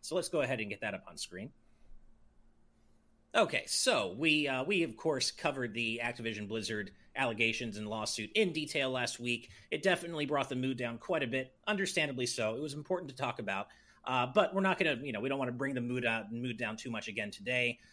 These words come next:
So we're gonna focus on, you know, what positives there are about this, and there aren't many. But the fact that employees are, are taking action, they are striking today.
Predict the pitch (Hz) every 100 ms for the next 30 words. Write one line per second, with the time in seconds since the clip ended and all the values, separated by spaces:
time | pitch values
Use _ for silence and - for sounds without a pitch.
0 | - - 185 240 220 - 190 175 - 151
1 | 143 139 131 123 113 92 90 - 117 143
2 | 135 - - 170 180 160 170 139 131 147
3 | 151 151 147 156 - 202 220 208 165 120
4 | 92 - - - - - 147 156 - 143
5 | - 170 - 147 143 143 - - _ -
6 | - 151 131 180 185 175 - 160 202 190
7 | 190 - 123 160 190 190 190 190 175 175
8 | 190 - 92 107 107 - - 175 196 180
9 | 131 104 92 87